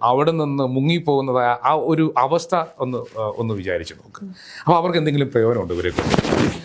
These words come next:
അവർക്ക് യൂറോപ്പിൽ കൊണ്ടുപോകാൻ ഒരു ഇല്ലീഗൽ ഇമിഗ്രേഷൻ pathway ആയി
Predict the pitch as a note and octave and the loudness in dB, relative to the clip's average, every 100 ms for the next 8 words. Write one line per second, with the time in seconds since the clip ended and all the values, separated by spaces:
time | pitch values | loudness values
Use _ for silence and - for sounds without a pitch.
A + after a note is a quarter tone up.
0 | - - C#3 G3+ G#3 E3+ E3+ G#3 G#3 A3 | -6 0 2 2 2 4 6 4 2 0
1 | F#3 F3 F3 E3 D#3+ D3 F#3 G3 F#3+ F3+ | 2 2 2 2 2 2 2 2 2 2
2 | E3+ F3 E3+ D#3+ - A#2+ C#3 - F3 D#3+ | 2 2 0 -4 0 0 0 -2 0 2
3 | A#2+ F#2 G#2+ | 2 0 -4